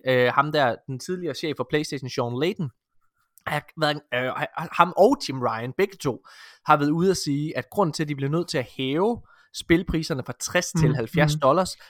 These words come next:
Speaker 1: det er fordi, deres spil koster så meget at lave.
Speaker 2: Ja, okay.
Speaker 1: Øh, hvad hedder det, at de, øh, at de, at, altså, de bliver nødt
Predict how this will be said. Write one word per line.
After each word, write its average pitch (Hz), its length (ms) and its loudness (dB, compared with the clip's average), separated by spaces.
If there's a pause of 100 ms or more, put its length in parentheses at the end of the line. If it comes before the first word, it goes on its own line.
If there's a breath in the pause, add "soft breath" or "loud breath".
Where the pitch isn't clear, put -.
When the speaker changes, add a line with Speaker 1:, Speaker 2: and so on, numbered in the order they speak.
Speaker 1:
det 190 60 -2
er 175 60 -2
fordi, 185 160 -4
deres 151 180 -2
spil 175 260 0
koster 180 380 0
så 160 180 0
meget 143 380 0
at 117 80 -4
lave. 127 460 0 (420)
Speaker 2:
Ja, 139 260 4
okay. 156 220 0 (340 soft breath)
Speaker 1:
Øh, 147 180 6
hvad 143 120 4
hedder 147 160 6
det, 143 120 4
at 139 120 4 (100)
de, 147 200 0
øh, 135 180 6
at 139 160 0
de, 160 120 -2
at, 139 160 2
altså, 139 180 -4
de 156 140 -8
bliver 151 160 2
nødt 185 300 2